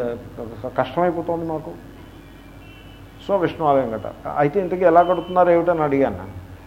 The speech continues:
అడిగితే, "శివుడు ఇటు చూస్తున్నాడు కనుక విష్ణువుని అటు చూస్తూ కడుతున్నామని" చెప్పారు.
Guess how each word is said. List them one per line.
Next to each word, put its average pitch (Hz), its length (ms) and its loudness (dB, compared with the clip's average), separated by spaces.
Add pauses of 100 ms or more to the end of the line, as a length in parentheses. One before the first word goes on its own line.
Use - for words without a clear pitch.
(220)
అడిగితే, 156 600 6 (420)
"శివుడు 208 280 2
ఇటు 175 180 2 (100)
చూస్తున్నాడు 175 440 4
కనుక 131 280 4
విష్ణువుని 123 640 6
అటు 127 140 2 (100)
చూస్తూ 131 240 -4
కడుతున్నామని" 120 480 -6
చెప్పారు. - 540 -12